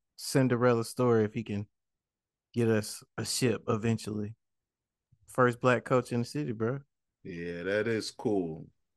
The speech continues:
Speaker 1: Black on black. Black coach, black G M.
Speaker 2: Yeah. Black quarterback loading? What, what are y'all doing? Is Justin Fields coming home? What are y'all doing?
Speaker 1: Bruh, I don't even wanna, bruh, we can talk off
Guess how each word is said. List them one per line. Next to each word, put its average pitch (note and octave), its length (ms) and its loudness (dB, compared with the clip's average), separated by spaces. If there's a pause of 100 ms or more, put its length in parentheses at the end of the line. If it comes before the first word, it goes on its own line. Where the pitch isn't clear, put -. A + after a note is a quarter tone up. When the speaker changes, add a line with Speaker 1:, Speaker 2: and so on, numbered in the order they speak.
Speaker 1:
Black A2+ 260 0
on B2 220 0
black. B2+ 320 0 (340)
Black A2+ 240 2
coach, C#3 380 0
black A#2 260 0
G B2+ 240 -4
M. A2 260 -2 (500)
Speaker 2:
Yeah. B2 480 -6 (400)
Black A2+ 300 0
quarterback G#3 520 6
loading? C4 500 6 (160)
What, E3+ 320 0
what F#3 120 6
are G3 40 4
y'all G#3 160 6
doing? E3 300 6
Is B2 120 0
Justin D#3+ 380 2
Fields F3+ 300 2
coming F3 280 4
home? G#3+ 380 4
What F#3 180 0
are G3+ 60 -2
y'all G3 160 6
doing? E3+ 400 -2 (420)
Speaker 1:
Bruh, F#2+ 400 -10
I A#2+ 60 0
don't C3+ 200 2
even A2 140 -2
wanna, A2 440 -4 (100)
bruh, G#2 160 -4
we C#3 120 2
can A2+ 120 -4
talk - 460 -4
off G#2+ 180 2